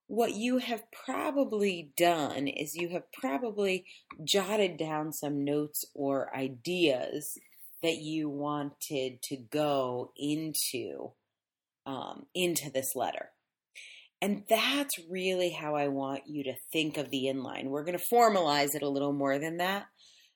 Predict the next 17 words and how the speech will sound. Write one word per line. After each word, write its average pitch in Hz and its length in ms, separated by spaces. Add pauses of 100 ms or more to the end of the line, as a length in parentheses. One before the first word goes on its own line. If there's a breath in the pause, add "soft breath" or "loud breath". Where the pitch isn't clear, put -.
(140)
but 190 220
these 240 320
are 214 180
the 175 140
notes 165 500
of, 135 260 (140)
okay, 180 500
when 143 200
I 156 120
confront 190 640 (120)
Casey 156 540
about 139 300
the 139 80
fact 139 520
that 131 220 (440 loud breath)
I 143 120
really 143 960